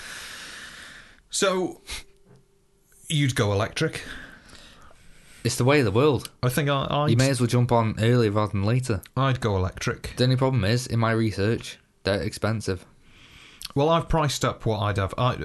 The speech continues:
Speaker 1: personally, I will never, ever, unless I'm on the bones of my ass,
Speaker 2: Yeah.
Speaker 1: uh, I'll never go back to having a car. Ever.
Speaker 2: You're a van man.
Speaker 1: I, I love my van. I absolutely
Speaker 2: I love my van.
Speaker 1: Do you know what?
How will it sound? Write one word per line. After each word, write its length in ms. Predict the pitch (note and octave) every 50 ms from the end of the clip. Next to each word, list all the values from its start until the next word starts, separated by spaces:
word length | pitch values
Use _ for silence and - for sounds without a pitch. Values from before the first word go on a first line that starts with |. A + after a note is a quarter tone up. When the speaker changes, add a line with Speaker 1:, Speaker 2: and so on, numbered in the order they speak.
| - - -
Speaker 1:
personally, 640 | - - F3 E3+ D#3+ - - A2 G2+ G2 A#2 B2 B2+ -
I 200 | G#2 A2 A#2 A#2+ A2
will 160 | A2 A2 G#2+
never, 500 | A2 A#2 B2 A#2+ A2+ A2 G#2+ G2+ F#2+ - - _ - -
ever, 440 | A#2+ B2+ B2 A#2 - G#2+ F2+ E2+ - - _ - - - - - - - - - - -
unless 260 | A2 A2 A#2+ A#2+ -
I'm 100 | C3 B2+
on 80 | B2 A#2+
the 60 | A2
bones 340 | G2 A#2 A2+ A2+ A2 G#2 G2
of 60 | G2+
my 80 | G2+ G2
ass, 520 | G2 F#2+ F2+ F2 E2+ E2+ - - - - F2+
Speaker 2:
Yeah. 140 | F2 D#2+ D#2+ - - - _ - - - - - - - - -
Speaker 1:
uh, 260 | G#2 F#2+ F#2+ F#2 E2 - _ _ _ -
I'll 220 | - G2+ G#2 G2+
never 160 | G2 G2 F#2+ F#2
go 100 | - -
back 160 | F#2+ F2 -
to 100 | - -
having 160 | F2+ F2 F2
a 40 | F2
car. 300 | - - F2+ F2+ E2+ - - - - - - - - _ _ _ _ _ _ _ - -
Ever. 320 | G2 G2+ F2 - G#2 - - _ _ _ _ _ _ _ _ _ _ _ _ _ _ _ _ _ - - -
Speaker 2:
You're 220 | - - F#2 F2+
a 60 | F2 F2
van 240 | F2+ F2+ F2 E2+
man. 220 | E2+ E2 E2 E2 D#2+ - _ -
Speaker 1:
I, 160 | G#2+ G#2+ G#2 - - - -
I 140 | - G#2+ A2
love 240 | A2+ A2 A2 G#2 -
my 160 | G#2+ G2 F#2+
van. 300 | F#2 F2 E2+ F2 F#2+ - - - - -
I 140 | - G2+ G#2
absolutely 520 | A2 A2+ A2+ - - - - A2+ A#2+ A#2+
Speaker 2:
I 100 | A#2 A#2+
love 240 | A#2 A2+ A2+ A#2+ A#2
my 240 | B2 A#2 A#2 A2 G#2
van. 260 | F#2+ F2+ F#2+ A2 A#2+
Speaker 1:
Do 80 | A2+ D#3+
you 40 |
know 140 | F3 F#3+ F#3+
what? 300 | E3+ B2 G2 F#2+ G2+ -